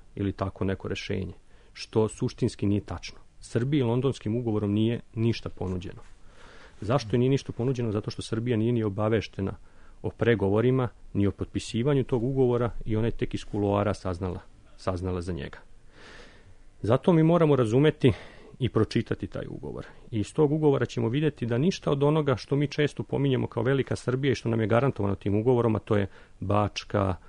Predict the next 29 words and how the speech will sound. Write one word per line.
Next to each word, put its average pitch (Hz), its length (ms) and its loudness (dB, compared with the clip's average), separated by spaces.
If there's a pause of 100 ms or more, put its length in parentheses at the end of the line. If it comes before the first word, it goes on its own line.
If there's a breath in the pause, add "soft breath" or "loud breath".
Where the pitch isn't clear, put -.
(200 soft breath)
Slavonija, 98 800 2
Bosna 98 420 0
i 90 60 0
Hercegovina, 98 760 0
Srem, 104 460 2 (360 loud breath)
što - 180 -4
je 98 40 2
navodno 104 400 4
obećano 98 380 -2
Srbiji, 113 440 0 (380 soft breath)
u 107 60 -2
stvari 107 320 2
uopšte - 320 0
se - 100 0
nije 101 140 6
ni 104 100 4
pominjalo 98 440 0
u - 40 -10
tom - 200 -8
ugovoru. - 340 -12 (180)
Jedino 139 360 4
što - 160 -6
se 98 120 -4
pominjalo, 143 560 2 (460 soft breath)
to 120 120 2
je 113 60 4
deo 120 320 4 (300)
Jadranske 101 600 0 (120)
obale, 90 340 0